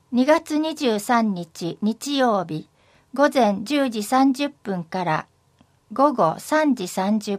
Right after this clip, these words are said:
分。現地集合、解散。ピザ作り体験と焼き板工作。三歳から小学生の子どもと保護者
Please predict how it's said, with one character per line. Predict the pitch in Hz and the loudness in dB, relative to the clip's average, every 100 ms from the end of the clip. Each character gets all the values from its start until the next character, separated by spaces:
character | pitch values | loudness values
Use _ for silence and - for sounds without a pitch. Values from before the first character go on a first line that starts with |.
| - - | -8 -14
分。 | 190 160 - _ _ _ _ _ _ _ _ 233 | -12 -12 -16 _ _ _ _ _ _ _ _ -2
現 | 285 311 254 | 2 2 2
地 | - | -2
集 | 190 - 208 202 | -8 -2 -2 -2
合、 | 202 190 175 - _ - | -2 0 -2 -4 _ -10
解 | 185 190 | -6 -6
散。 | - 180 160 165 - _ _ _ _ _ _ _ _ _ _ | -8 -8 -8 -10 -16 _ _ _ _ _ _ _ _ _ _
ピ | - 254 | -12 0
ザ | 320 320 | 2 2
作 | 294 302 294 | -2 -4 -2
り | 285 | -2
体 | 277 269 247 | 0 0 -2
験 | 196 175 | -4 -6
と | 160 170 170 - _ _ _ | -6 -8 -10 -12 _ _ _
焼 | 226 226 226 | -4 -4 -2
き | 330 330 | -2 -2
板 | 302 285 254 | -2 -4 -2
工 | 262 202 | -2 -2
作。 | - - - - - _ _ _ _ _ _ _ _ - | -4 -10 -12 -20 -20 _ _ _ _ _ _ _ _ -10
三 | - 320 311 | 0 0 0
歳 | - 214 202 | 0 0 -2
か | 190 185 | -4 -4
ら | 190 - _ - | -6 -10 _ -14
小 | - 277 330 | 0 4 4
学 | 320 311 | 2 -4
生 | - 233 208 | -6 -2 0
の | 185 180 | 0 -4
子 | - 220 | -4 0
ど | 269 | 2
も | 254 247 | 4 2
と | - 226 | 0 -4
保 | 233 - 226 | -2 -4 0
護 | 254 | 0
者 | 247 165 | -2 -6